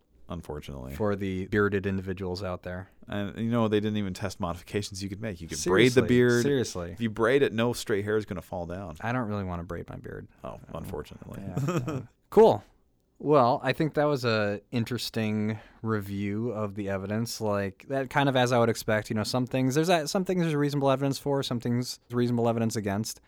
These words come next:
Speaker 2: And unfortunately, the bottom line is always, it's not gonna matter. It's whoever's making the policy is just gonna make the policy, and that's it.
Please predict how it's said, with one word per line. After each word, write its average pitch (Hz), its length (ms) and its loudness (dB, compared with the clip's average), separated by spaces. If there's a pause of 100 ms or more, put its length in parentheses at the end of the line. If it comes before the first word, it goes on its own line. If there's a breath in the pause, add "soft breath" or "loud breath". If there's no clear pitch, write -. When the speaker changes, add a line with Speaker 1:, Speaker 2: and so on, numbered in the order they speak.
(160 soft breath)
Speaker 2:
And 117 380 6 (220 soft breath)
unfortunately, 123 680 4
the 113 80 2
bottom 110 300 6
line 107 220 4
is 104 100 0
always, 104 500 2 (160)
it's 113 220 -6
not 101 220 0
gonna 92 120 -4
matter. 90 520 -4
It's - 320 -10 (140)
whoever's 113 380 4
making 110 280 0
the 95 40 -2
policy 101 440 0
is 92 80 -8
just - 180 -10
gonna 98 140 -4
make 95 180 -6
the 92 80 -12
policy, 90 540 -6
and 90 180 -8 (220)
that's 95 240 -8
it. 90 140 -6